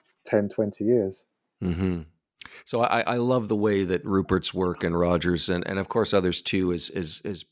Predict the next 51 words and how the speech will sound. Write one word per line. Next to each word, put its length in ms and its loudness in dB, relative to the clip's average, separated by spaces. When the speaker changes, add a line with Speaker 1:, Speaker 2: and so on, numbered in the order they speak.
Speaker 2:
is 120 -10
pointing 400 0
the 100 2
way 220 2
to 180 -8
which 220 -8
P 140 -8
C 220 -4
T 480 -6
can 220 -4
create 400 2
new 420 -2
opportunities 720 -2
and 100 0
a 80 0
whole 220 0
new 300 0
conception 640 0
of 80 -6
what 160 -2
artificial 540 -6
intelligence 600 -6
might 240 -10
be. 360 -8
Speaker 1:
Yeah. 160 -4
Speaker 2:
Um, 300 -4
Speaker 1:
Yeah. 100 2
Speaker 2:
and 100 -6
Speaker 1:
It 60 2
Speaker 2:
again, 160 2
Speaker 1:
needs 100 -4
it. 40 0
Speaker 2:
harkens 320 -2
back 300 -4
to, 240 -4
to, 320 -4
uh, 200 0
uh, 160 0
uh, 80 -6
efforts 460 -6
back 340 -4
in, 280 -4
in 200 -6
earlier 400 -4
days 320 -4
of 100 -8
cybernetics 640 -2
as 120 -12
well 300 -2
with, 280 -8
um, 300 -10